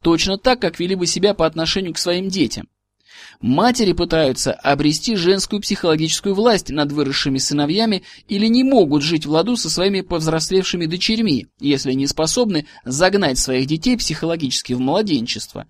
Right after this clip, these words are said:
когда воля детей еще не проявилась. Если матерям удается удержать детей психологически в младенчестве или матери непреклонны в своем стремлении загнать их психологически в младенчество, то матери сами же калечат судьбы своих детей,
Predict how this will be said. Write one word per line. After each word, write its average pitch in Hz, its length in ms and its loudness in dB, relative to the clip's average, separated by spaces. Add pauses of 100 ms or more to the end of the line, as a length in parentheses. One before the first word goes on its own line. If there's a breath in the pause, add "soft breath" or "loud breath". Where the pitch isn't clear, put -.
(240 soft breath)
когда 143 280 0
воля 135 260 2
детей 156 320 -2
еще 156 220 -2
не 143 100 0
проявилась. 156 680 -4 (1000 loud breath)
Если 160 500 2
матерям 160 600 2
удается 165 640 2
удержать 147 440 2
детей 147 340 0
психологически 147 920 -2
в 131 140 -12
младенчестве 139 800 0
или 165 360 0
матери 160 460 0
непреклонны 180 800 0
в - 40 -8
своем 131 280 0
стремлении 143 640 0
загнать 147 520 0
их 135 140 -6
психологически 147 760 -2
в 139 60 0
младенчество, 175 800 -2 (220)
то 131 160 4
матери 160 440 0
сами 139 320 0
же 123 200 -8 (320 loud breath)
калечат 156 480 0
судьбы 160 360 -2
своих 160 280 0
детей, 170 440 -2